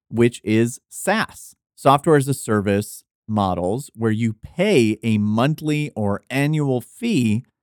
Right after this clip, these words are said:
in order to gain access to a piece of software. And this model really describes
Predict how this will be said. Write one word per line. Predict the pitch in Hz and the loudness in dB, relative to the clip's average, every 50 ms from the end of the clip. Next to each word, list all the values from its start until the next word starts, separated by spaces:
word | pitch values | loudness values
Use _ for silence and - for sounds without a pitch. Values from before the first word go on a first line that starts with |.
| _ _ _ | _ _ _
in | - 123 123 | -4 -2 2
order | 120 113 117 123 120 | 2 4 2 2 0
to | - 135 | -2 -6
gain | 107 104 - 110 107 110 117 117 - | -8 -4 0 2 2 2 2 0 -2
access | 101 98 95 92 - - 104 107 - - | -4 -4 -4 -4 -4 -4 -4 -4 -4 -8
to | - - 101 95 92 90 - | -10 -6 -4 -4 -4 -4 -6
a | - 101 | -8 -10
piece | - - 98 98 92 - - | -10 -8 -10 -10 -10 -10 -12
of | - - 107 113 | -10 -10 -10 -10
software. | - - 185 185 180 - - 113 87 - - 143 _ _ _ _ _ _ _ _ | -8 -4 -2 -2 -2 -2 -2 -4 -4 -4 -6 -10 _ _ _ _ _ _ _ _
And | - 127 135 139 139 139 135 - _ _ _ _ _ - | -4 -2 0 0 0 0 -2 -4 _ _ _ _ _ -16
this | 139 110 123 180 226 233 - - - _ _ _ - | -8 0 2 4 4 4 2 -4 -16 _ _ _ -8
model | 113 113 117 117 127 160 220 233 165 123 110 104 107 110 - | -4 -2 0 2 2 2 2 4 4 4 4 4 2 0 -2
really | 107 120 131 127 127 | 0 2 2 4 4
describes | 120 120 - - - 117 113 107 98 | 2 0 -2 0 2 2 2 2 0